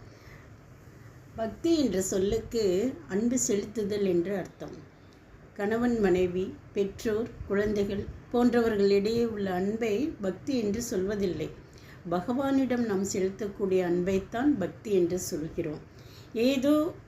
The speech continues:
ஒருவித பலனை எதிர்பார்த்து, உதாரணத்துக்கு, "எனக்கு இது நடந்துருச்சுன்னா நான் உனக்கு அதை செய்கிறேன், இதை செய்கிறேன்" என்று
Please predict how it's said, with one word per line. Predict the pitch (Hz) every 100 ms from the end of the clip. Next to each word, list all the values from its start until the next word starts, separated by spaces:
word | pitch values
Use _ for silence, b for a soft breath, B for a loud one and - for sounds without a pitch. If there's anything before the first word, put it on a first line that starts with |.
| -
ஒருவித | 214 220 202 202 190
பலனை | 180 196 226 233 185
எதிர்பார்த்து, | 175 180 175 180 - - 180 151 - B B B
உதாரணத்துக்கு, | 208 214 247 240 226 185 190 - 220 196 202
"எனக்கு | 208 202 208
இது | 202 202
நடந்துருச்சுன்னா | 202 196 214 220 - 247 220 233 240 B B B
நான் | 208 202
உனக்கு | 190 202 196 220 196 202 202 B B B B
அதை | 220 208 214
செய்கிறேன், | - 233 208 233 240 -
இதை | 202 196 220
செய்கிறேன்" | 233 214 208 202 202 208 B B B B -
என்று | 233 247 226